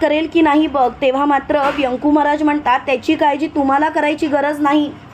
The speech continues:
तुम्ही फक्त एकच गोष्ट लक्षात ठेवा, आता तुमचे दिवस भरलेत, तुम्ही श्रीकलाला साथ दिलीत ना, आता तुम्ही बघा मी काय करतो ते."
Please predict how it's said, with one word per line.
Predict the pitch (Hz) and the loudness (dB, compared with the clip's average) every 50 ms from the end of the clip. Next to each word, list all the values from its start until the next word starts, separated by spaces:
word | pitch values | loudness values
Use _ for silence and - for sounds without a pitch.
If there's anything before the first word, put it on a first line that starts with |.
| - - - - - - - | -20 -20 -20 -18 -12 -4 -2
तुम्ही | 330 294 320 339 | 0 2 2 2
फक्त | 339 320 311 - - | 2 0 -2 -2 -4
एकच | 330 311 - - - 339 349 349 | -4 -4 -4 -2 -2 -2 -2 0
गोष्ट | 311 339 330 339 - | -2 -4 -4 -2 -2
लक्षात | 330 320 294 277 - - 320 302 302 | -2 -2 -2 -4 -4 -2 -2 -2 -2
ठेवा, | 302 - 302 269 262 262 247 220 - - - - - - - - | -2 -2 0 0 2 0 0 -2 -4 -10 -16 -18 -20 -14 -8 -4
आता | 262 269 262 - 294 302 311 | -4 -4 -4 -2 -4 -4 -2
तुमचे | - 339 302 277 277 262 - 302 311 | -2 -2 -2 -2 -2 0 0 0 0
दिवस | 302 302 285 294 294 294 294 | 0 0 0 0 0 -2 -2
भरलेत, | 240 294 262 254 277 277 269 254 - - - - - - - - - - - - - - | -2 -2 -2 -2 0 -2 -2 -2 -4 -8 -18 -20 -20 -20 -20 -20 -20 -20 -18 -8 -4 -2
तुम्ही | 311 294 311 339 | 0 2 2 2
श्रीकलाला | 330 - 370 311 320 311 320 311 311 311 320 330 339 | 2 0 0 -2 0 -2 -2 -2 0 0 0 -2 -2
साथ | 330 - 320 302 302 | -2 -2 -2 -2 -2
दिलीत | - - 339 302 311 302 302 285 | -2 -2 0 0 0 0 0 -2
ना, | 311 330 | -2 -2
आता | 320 - 262 - - 320 | -2 -4 -6 -4 -2 -2
तुम्ही | 320 - 330 302 320 302 | 0 2 2 2 2 2
बघा | 269 269 247 254 302 285 | 2 0 0 0 0 -2
मी | 269 277 302 311 | 0 0 -2 -4
काय | 302 - 277 269 285 330 | -2 -2 -2 0 0 -2
करतो | 311 - 302 277 269 - 277 277 | -2 -2 -4 -2 -2 -2 -2 -2
ते." | 277 269 254 226 | 0 -2 -2 -2